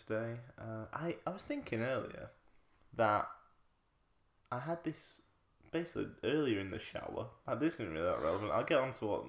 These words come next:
this podcast is about in a minute. But earlier in the shower, I was thinking about a story that I thought about last week in the shower, which was trying to explain, I had an, a good analogy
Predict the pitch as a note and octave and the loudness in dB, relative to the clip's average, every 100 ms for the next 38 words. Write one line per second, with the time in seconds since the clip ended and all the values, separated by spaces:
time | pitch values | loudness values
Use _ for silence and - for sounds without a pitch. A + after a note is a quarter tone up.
0 | - G#2+ G#2+ - - G#2 - G2 G#2+ G#2 | -4 -2 -2 -8 0 0 2 -2 -2 2
1 | G#2 G2 D#2+ D#2+ F#2+ - - - - - | 6 6 4 0 -2 -2 -10 -14 -16 2
2 | B2 A2+ - - - C#3+ D3+ B2 G2 - | 4 4 0 -12 -2 2 2 2 -4 -4
3 | G#2 F#2+ G2+ - C#3 D3 C#3+ C3 B2 A#2 | 0 2 0 -2 -8 -6 -8 -4 -2 0
4 | A2 G2+ - _ _ _ - A2 - A2+ | 0 -2 -8 _ _ _ -10 -8 -2 0
5 | A2 - A2 - A#2 F2 G#2+ G#2 - - | 2 0 0 0 -2 0 0 0 -2 -10
6 | - G#2+ - - G#2+ A#2 - G2 G2+ - | -4 -2 -2 -6 -4 -4 -6 -8 -8 -8
7 | - - A#2+ - _ - - - - _ | -6 -4 -6 -10 _ -20 -20 -20 -20 _
8 | _ B2+ - - C3 C3+ B2+ - - - | _ -6 -6 -4 -2 -2 -2 -8 -12 -18
9 | _ _ _ _ _ _ _ _ _ - | _ _ _ _ _ _ _ _ _ -4
10 | C#3 C#3 - - B2+ B2 B2 - D#3+ D#3+ | -2 -2 -4 -4 -2 -2 -4 -4 -2 -2
11 | D3+ C3 C3+ D3+ D3+ C#3 D3 C3 - D#2+ | -2 -2 2 2 4 2 0 -2 -2 -2